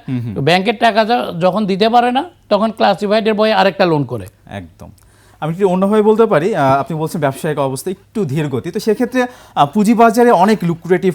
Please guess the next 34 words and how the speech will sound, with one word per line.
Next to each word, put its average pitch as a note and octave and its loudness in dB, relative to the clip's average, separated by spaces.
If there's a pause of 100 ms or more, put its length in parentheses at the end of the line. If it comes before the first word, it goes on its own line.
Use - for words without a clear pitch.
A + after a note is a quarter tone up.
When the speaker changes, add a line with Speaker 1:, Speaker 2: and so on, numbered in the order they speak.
(100)
Speaker 1:
প্রাইস, C#3+ 0
অনেক D3+ -2
কোম্পানি, G#2+ -8 (320)
তো D#3+ -10
কিছু G#3+ 0
Speaker 2:
হুম। G3 4
Speaker 1:
ইনভেস্টমেন্ট G#3+ 2
কি G#3+ 0
বিভিন্ন F3 -2
সেক্টর F#3+ 0
থেকে F3+ -4
এখানে D#3+ -2
আসা C#3 -2
উচিত F3+ -4
কিনা? G2 -8 (340)
Speaker 2:
<clears throat> A2 -6
পুঁজিবাজার G#3+ 0 (360)
বিশ্বব্যাপী E3+ -4
একটা C#3 -2
Speaker 1:
জি। B2 -2
Speaker 2:
রুলস F3 -2
ফলো B2+ -2
করে। F2+ -12 (240)
যখন C#3+ 0
Speaker 1:
আচ্ছা। E3+ 0
Speaker 2:
ইন্টারেস্ট E3 -2
রেট F#3 -2
হাই D3 -2
হয়, E2+ -10 (140)
Speaker 1:
হুম, A2 -6
হুম। F#2+ -12
Speaker 2:
তখন D#3+ -2
সবাই E3 -2
পুঁজিবাজারে C#3 -4